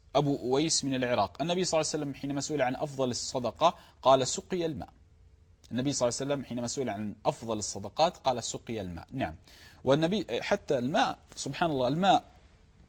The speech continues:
دائمًا سقياه خير في الرؤى والأحلام.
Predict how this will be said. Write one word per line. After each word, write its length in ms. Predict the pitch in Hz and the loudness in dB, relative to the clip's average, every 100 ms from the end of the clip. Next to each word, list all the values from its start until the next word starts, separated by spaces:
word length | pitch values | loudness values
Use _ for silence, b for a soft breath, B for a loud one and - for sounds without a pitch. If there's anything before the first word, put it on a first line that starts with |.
| - - - - - b b b b - | -20 -20 -20 -20 -20 b b b b -8
دائمًا 640 | 117 135 220 - 143 110 - - - | 0 8 8 8 0 -2 -6 -16 -8
سقياه 800 | - 160 - 143 160 170 165 | -6 -6 -4 0 4 4 2
خير 260 | 165 165 131 | -2 0 0
في 100 | 113 | -2
الرؤى 240 | 113 117 | -2 2
والأحلام. 400 | 104 95 - 82 | 2 -2 -8 -12